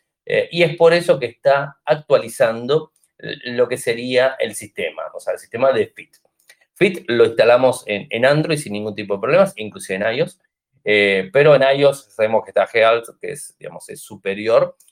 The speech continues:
y de alguna forma Fit se quiere comparar con, eh, con el sistema de, de iPhone,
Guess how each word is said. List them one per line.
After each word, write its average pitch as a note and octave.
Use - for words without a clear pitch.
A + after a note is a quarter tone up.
y C3+
de D3
alguna F#3+
forma F#3+
Fit G3
se -
quiere G3
comparar G2+
con, G#2+
eh, G#2+
con A2
el G2+
sistema G#2
de, F#2+
de G2
iPhone, A#2